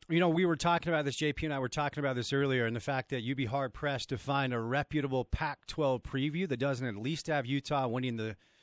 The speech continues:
the, the, the South, let alone winning the whole thing. And, um, obviously expectations, um, are, are all around this program, but it kinda flies in the face of the whole, you know, us against the world mantra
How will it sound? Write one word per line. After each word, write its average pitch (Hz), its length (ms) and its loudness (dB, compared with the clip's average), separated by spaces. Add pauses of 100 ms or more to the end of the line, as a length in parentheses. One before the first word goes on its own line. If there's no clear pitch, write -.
(200)
the, 110 200 -2
the, 113 140 -6
the 110 140 -8
South, 156 400 0
let 147 160 2
alone 135 260 0
winning 135 180 0
the 113 60 -2
whole 127 240 -4
thing. 117 460 -6 (560)
And, 165 380 0
um, 175 380 0
obviously 196 480 0
expectations, 175 1120 -4 (380)
um, 135 180 -2
are, 151 240 -2
are 139 400 0
all 147 240 0
around 160 300 -2
this 151 140 -2
program, 156 640 -2
but 143 120 -2
it - 80 -8
kinda 220 240 -4
flies 196 320 -2
in 175 80 -4
the 151 60 -2
face 180 340 -4
of 156 100 -6
the 139 100 0
whole, 151 420 0 (180)
you 139 100 -4
know, 120 240 -4
us 156 220 -2
against 151 320 -4
the 143 100 -4
world 143 360 0
mantra 131 680 0